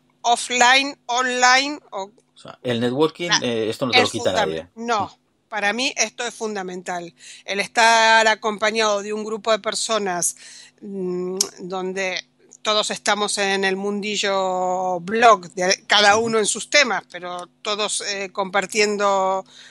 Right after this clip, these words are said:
Speaker 1: las actividades de, de blogs, eh, esto es fundamental, el tener un grupo de personas que apoyen, que te ayuden a difundir,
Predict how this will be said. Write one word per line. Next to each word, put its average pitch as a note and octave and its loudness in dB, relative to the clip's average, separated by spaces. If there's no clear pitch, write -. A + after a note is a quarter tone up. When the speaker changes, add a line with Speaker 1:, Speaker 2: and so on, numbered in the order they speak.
Speaker 1:
las G3 2
actividades G3 4
de, F3+ -2
de F3+ -6
blogs, A#3+ 4
eh, F#3+ 0
esto G3+ 0
es F#3 2
fundamental, E3+ -4
el F3 -10
tener F#3 0
un F#3+ 2
grupo F#3+ -2
de F3+ 2
personas F#3+ -2
que G3 -2
apoyen, G3 4
que F#3+ -2
te F#3 -2
ayuden F#3+ 0
a F#3 4
difundir, G3 2